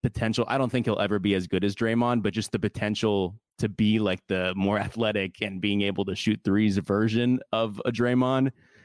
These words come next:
is, is what, uh, is, is what definitely, uh,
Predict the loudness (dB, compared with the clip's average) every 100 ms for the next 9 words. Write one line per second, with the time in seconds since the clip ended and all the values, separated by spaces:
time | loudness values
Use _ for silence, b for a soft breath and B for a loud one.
0 | b _ -2 0 0 -2 0 0 -2 -2
1 | -4 -2 0 -2 -6 _ -4 -4 -4 -4
2 | -2 -2 -2 -2 -4 -2 -4 -2 0 0
3 | 0 -2 -4